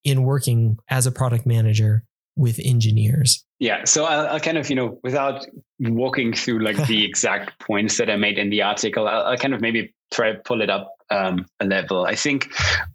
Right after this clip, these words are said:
Speaker 2: one of the things in general is that as a product manager, you should really try and think of engineers as your, your partners in the process, kind of end to end. Um, you know, I think that starts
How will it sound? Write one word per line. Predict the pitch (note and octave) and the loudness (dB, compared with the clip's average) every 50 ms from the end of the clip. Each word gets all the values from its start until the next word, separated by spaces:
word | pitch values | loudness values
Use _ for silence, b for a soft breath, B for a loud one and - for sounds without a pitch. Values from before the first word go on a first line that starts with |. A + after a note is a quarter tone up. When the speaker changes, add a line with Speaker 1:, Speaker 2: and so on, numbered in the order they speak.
| - _ - | -16 _ -4
Speaker 2:
one | C#3+ B2 A#2+ B2 C#3 F3 G3+ | -2 -2 0 0 0 0 0
of | G3+ G3 - | -2 -4 -2
the | - E3 | -4 -4
things | - - D3+ D3 C#3+ B2+ - | -2 0 -2 0 0 0 -2
in | C#3 A#2 G#2+ | -2 -2 0
general | - B2+ A#2+ B2+ B2+ B2 B2 B2 | 0 0 0 0 0 0 0 -2
is | A2 A#2 G#2+ - | -2 -2 -2 0
that | - A#2 A2 G#2 G2+ G2 - - | 0 0 0 0 -2 -6 -8 -6
as | - A#2 A2+ | -4 -2 -2
a | B2 | -2
product | A#2 - A2+ A2 A2 A2 G#2+ - | -2 -2 -2 -2 -2 -2 -2 -2
manager, | A2+ G#2 G#2+ G#2+ G#2 G2 A2 | -2 0 0 0 0 0 0
you | G#2 G#2 G#2 | 0 0 2
should | - - A#2 G#2 | 2 0 0 0
really | G2 G#2+ G#2 G2 G#2+ G#2 G2+ | 0 -2 0 0 0 0 0
try | G2+ - - G#2+ G2+ | -2 -2 0 0 0
and | G2+ G2+ G2+ G2 | 0 0 -2 -2
think | - - G#2 G2+ G2 - | -2 -2 -2 -2 0 0
of | G2+ G2+ F#2 F2+ - - - _ _ _ _ _ | 0 0 0 -2 -6 -8 -12 _ _ _ _ _
engineers | G#2 G2+ G2 G#2 G#2+ G#2 G2 G2 G2+ G2 - | -2 -2 0 0 0 0 0 0 0 0 0
as | G2 F#2 - | 0 0 0
your, | - G2 F2+ - - - _ _ | 0 0 -2 -4 -8 -16 _ _
your | - G#2 G2+ | -2 -2 -2
partners | - - - G2+ F#2 - - A2+ G#2 F#2+ - - | -2 -2 -2 -2 0 -2 -2 -2 0 2 2 0
in | - F#2+ F#2+ F#2 | 2 0 0 0
the | F#2 F#2 F#2 F2+ - - | 2 2 0 0 -2 -4
process, | - - G2+ F#2+ F#2 - - A2 G#2+ F#2+ - - - - - | -4 -2 -2 0 0 0 0 0 2 2 2 2 2 2 2
kind | - - G#2 G2 | 0 -2 -2 -2
of | - - - | -4 -4 -2
end | A2 A2 G#2+ G#2 - | 0 0 0 0 0
to | - G#2+ F2 | 0 0 0
end. | F2+ F2 F#2 F2+ F2+ - B B B B B B B B - _ - | 0 0 0 0 0 -2 B B B B B B B B -6 _ -2
Um, | A#2 G#2+ G#2 | -2 -2 0
you | G2+ A2+ | -2 -2
know, | A2 | -2
I | G#2+ | 0
think | G#2+ - D3 B2+ | 0 0 0 0
that | B2 A#2+ - | -2 0 0
starts | - - - C#3 A#2+ A2+ A#2+ - - - | 0 0 0 0 0 0 -2 -2 -4 -8